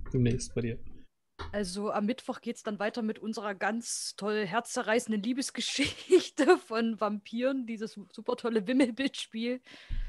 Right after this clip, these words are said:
Speaker 2: Und Pen and Paper technisch gibt's dann das nächste am fünfzehnten Dezember zum Adventskalender-Türchen.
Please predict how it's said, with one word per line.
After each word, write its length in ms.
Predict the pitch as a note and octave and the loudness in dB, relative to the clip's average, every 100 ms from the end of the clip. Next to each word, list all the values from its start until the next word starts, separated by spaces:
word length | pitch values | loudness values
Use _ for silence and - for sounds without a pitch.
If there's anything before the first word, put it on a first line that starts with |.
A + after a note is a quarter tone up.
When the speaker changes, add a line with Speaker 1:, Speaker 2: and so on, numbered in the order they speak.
| - - - | -6 -10 -14
Speaker 2:
Und 420 | - G#3+ A3 G#3+ - | -2 2 2 -2 -4
Pen 140 | G3+ | -6
and 80 | F#3+ | -2
Paper 280 | G#3 G#3+ G#3+ | -2 -2 -2
technisch 380 | G#3+ A3+ G#3+ | -4 -2 -4
gibt's 200 | - - | -6 -10
dann 160 | - F#3+ | -8 -6
das 160 | F3+ - | -6 -8
nächste 380 | F#3 - A3 | -12 -8 -6
am 120 | D#3+ F#3 | -4 -6
fünfzehnten 600 | G3 F3+ - F#3+ D#3 E3+ | -8 -10 -10 -10 -8 -10
Dezember 580 | F3 - E3+ E3+ E3+ - | -10 -8 -6 -4 -6 -6
zum 200 | F#3 D#3 | -8 -8
Adventskalender-Türchen. 1160 | - E3+ - G3+ F3 F3 E3+ - G3+ - G3 | -8 -8 -8 -8 -6 -6 -10 -8 -10 -8 -12